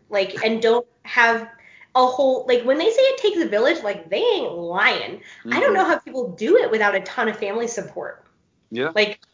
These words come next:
Speaker 1: oh my gosh, dude, kudos to those people. So we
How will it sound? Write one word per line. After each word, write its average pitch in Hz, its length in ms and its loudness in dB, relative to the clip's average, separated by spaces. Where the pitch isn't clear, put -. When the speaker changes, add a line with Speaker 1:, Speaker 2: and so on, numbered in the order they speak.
Speaker 1:
oh 359 40 -2
my 320 120 2
gosh, - 600 -8
dude, 269 220 -6
kudos - 320 4
to 196 60 -10
those 202 180 0
people. - 360 -12
So 254 240 2
we 370 300 6